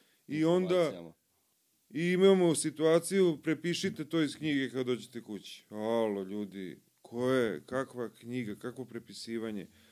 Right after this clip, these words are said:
Speaker 1: Pa
Speaker 2: Gu-, a sa, sa, po-, sa tim se po automatizmu gubi filter, jer ćeš ti
Speaker 1: Pa gubi se interesovanje
Speaker 2: Tako
Speaker 1: zato
Speaker 2: je.
Speaker 1: što, zato što, m, ja sam, m, uspeo da pretrčim, e,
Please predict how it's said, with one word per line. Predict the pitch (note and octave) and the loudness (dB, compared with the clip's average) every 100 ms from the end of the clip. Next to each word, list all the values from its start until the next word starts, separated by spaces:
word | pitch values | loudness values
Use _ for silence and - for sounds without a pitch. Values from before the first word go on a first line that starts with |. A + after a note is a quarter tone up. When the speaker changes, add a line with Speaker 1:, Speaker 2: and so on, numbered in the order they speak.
| _ _ _ | _ _ _
Speaker 1:
Pa | B2+ A#2+ - _ _ | -4 -4 -6 _ _
Speaker 2:
Gu-, | G#2 C3 - | -10 -8 -4
a | A2+ | -4
sa, | - B2+ - | -2 -6 -6
sa, | - B2+ A#2+ G#2+ | -4 -2 -2 -4
po-, | - A#2+ | -6 -6
sa | C3 | -6
tim | - D#3+ D#3 | 0 2 2
se | C#3+ | -2
po | C3+ | -2
automatizmu | C3+ B2+ C3 B2+ D3+ D3+ D3+ | -2 0 -2 -2 -2 -2 -2
gubi | B2 C#3 D3+ | -2 -4 -4
filter, | - D3+ D#3 B2+ A#2 | 0 0 0 -2 -4
jer | A2 | -4
ćeš | - A2+ | -6 -10
ti | - C3 C3 | -6 -4 -2
Speaker 1:
Pa | G3 | -4
gubi | G3+ | -4
se | - G3 | -2 -2
interesovanje | F#3 F#3+ F3+ F3+ G3 F#3+ | 0 -2 -2 0 0 0
Speaker 2:
Tako | |
Speaker 1:
zato | D#3+ G#2 | -2 -4
Speaker 2:
je. | |
Speaker 1:
što, | - F#3+ E3 - - - | -4 -6 -6 -12 -20 -10
zato | E3+ F#3 | -10 -8
što, | E3+ F#3 F3+ F3 - - | -6 -2 0 0 -4 -10
m, | D#3+ E3+ E3 D#3+ | -8 -6 -4 0
ja | F3+ F#3+ | 4 4
sam, | F3+ F3 E3 D3 C3 _ _ _ _ _ _ _ - _ _ | 2 -2 -4 -6 -10 _ _ _ _ _ _ _ -20 _ _
m, | - C#3+ D3+ D3 D3 D3 E3 | -18 -10 -6 -4 -4 -4 0
uspeo | F3 F3+ G3 | 0 4 4
da | E3+ E3 | 4 0
pretrčim, | D3+ - E3+ F3 F3 B2+ - _ _ _ _ _ _ _ - | -4 -6 -6 -4 -4 -4 -10 _ _ _ _ _ _ _ -8
e, | C3+ C3 C3+ | -4 0 0